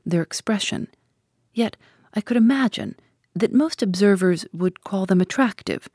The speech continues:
handsome, imposing, while they would pronounce Mister Rochester at once harsh-featured and melancholy-looking. I saw them smile, laugh.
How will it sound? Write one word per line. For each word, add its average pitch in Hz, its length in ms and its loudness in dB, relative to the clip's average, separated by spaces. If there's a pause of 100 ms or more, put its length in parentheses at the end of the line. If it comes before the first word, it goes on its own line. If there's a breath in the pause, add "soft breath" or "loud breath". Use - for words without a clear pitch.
(440)
handsome, - 500 -4 (380)
imposing, 214 640 0 (720)
while 196 360 0
they 190 140 2
would 190 200 0
pronounce 180 400 0
Mister 165 240 0
Rochester - 680 -2 (400 soft breath)
at 185 160 -4
once 175 300 -2 (180 soft breath)
harsh-featured - 840 -8 (220 soft breath)
and 160 200 0
melancholy-looking. 175 960 -2 (1200)
I 165 100 -2
saw 190 220 0
them 180 180 0
smile, - 600 -2 (480)
laugh. - 600 -6